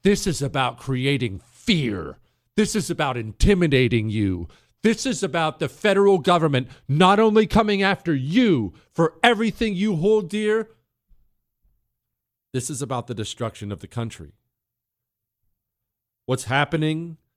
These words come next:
at the Federal Bureau of Investigation, what is happening within the walls of the F B I, it will end the United States of America. It will end it.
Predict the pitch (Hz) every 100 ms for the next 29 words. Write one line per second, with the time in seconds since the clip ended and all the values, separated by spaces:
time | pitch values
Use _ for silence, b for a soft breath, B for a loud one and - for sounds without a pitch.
0 | _ _ - - 113 - 151 160 165 127
1 | 151 151 147 147 127 131 135 - 120 127
2 | 110 - 76 _ _ _ _ _ - 147
3 | 139 - 151 160 175 180 160 135 - 170
4 | 175 165 170 143 107 82 - - _ _
5 | 147 - 123 131 143 - 165 165 147 107
6 | 87 - _ _ _ _ _ _ _ _
7 | _ _ _ _ _ _ - 127 110 113
8 | 143 160 - - 156 127 95 82 - _
9 | _ 110 107 101 101 104 - 101 98 95
10 | 92 90 71 - _ _ _ _ _ _
11 | _ _ _ _ _ _ - 147 127 156
12 | 127 117 -